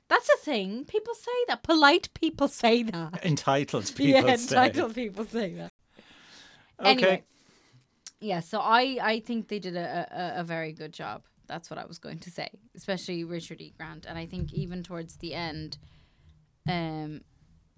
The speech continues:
Speaker 1: 'cause I, I don't know how to, how to say it, but I, I just think she, she was absolutely brilliant. And I really,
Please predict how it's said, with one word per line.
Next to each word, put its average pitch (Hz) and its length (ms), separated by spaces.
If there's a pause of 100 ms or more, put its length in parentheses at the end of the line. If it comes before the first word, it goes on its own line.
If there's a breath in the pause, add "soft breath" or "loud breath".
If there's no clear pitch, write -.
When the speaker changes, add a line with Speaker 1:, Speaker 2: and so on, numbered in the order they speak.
(640)
Speaker 1:
'cause 214 140
I, 185 340 (1500 soft breath)
I 180 340
don't 180 140
know 156 120
how 160 140
to, 165 200 (100)
how 165 140
to 160 120
say 160 240
it, 160 100
but 180 60 (200)
I, 202 120
I 208 40
just 226 240
think 196 220
she, 196 420
she - 200
was 170 160
absolutely 165 440
brilliant. 151 500
And 175 160
I 170 40
really, 170 580